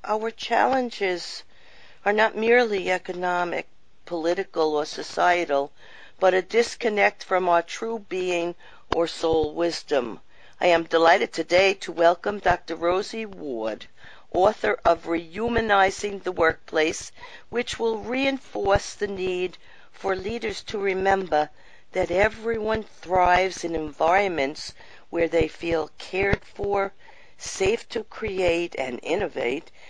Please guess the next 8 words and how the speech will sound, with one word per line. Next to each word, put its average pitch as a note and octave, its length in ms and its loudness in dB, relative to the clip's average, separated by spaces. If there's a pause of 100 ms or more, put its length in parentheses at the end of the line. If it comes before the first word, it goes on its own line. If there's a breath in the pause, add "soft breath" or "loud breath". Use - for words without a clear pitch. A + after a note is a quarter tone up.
(360 loud breath)
and A3 260 -2
part C4 300 2
of B3+ 120 0
an A3 140 -2
org-, G#3 460 -4 (400 soft breath)
organization's G3+ 1160 -2
shared F3 760 -2
purpose. - 720 -2